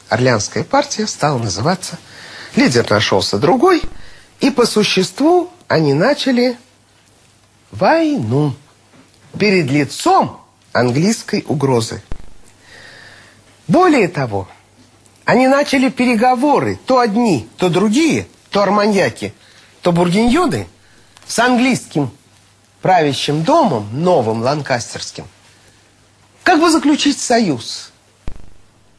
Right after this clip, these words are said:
И это всё смертельно опасно для судьбы Франции. Карлу было двенадцать лет, будущему Карлу седьмому,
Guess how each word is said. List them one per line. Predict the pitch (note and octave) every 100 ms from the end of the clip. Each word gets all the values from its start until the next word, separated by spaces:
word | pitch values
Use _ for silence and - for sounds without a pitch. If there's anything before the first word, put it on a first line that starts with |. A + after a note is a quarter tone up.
| -
И | D3+
это | C#3 B2
всё | - D4+
смертельно | - F#3+ - - D3 D3+ D3+ -
опасно | C3 - D#3+ - - F#3+ - _ - - -
для | A#2+ B2
судьбы | A2 A2+ C3+ D3+ -
Франции. | - A#2 A2+ - A#2 A2+ - _ _ _ - - - - - - - - _ _ _ _ _ _ _ _ - _
Карлу | - C#4+ C#4
было | A#3+ C4+ C4
двенадцать | A#3 B3 A3+ A3 A#3 -
лет, | C4 C#4 -
будущему | G3 F#3+ F3 F3+ F3
Карлу | E3+ D#3+ D#3
седьмому, | D3 E3 E3+ D#3 C#3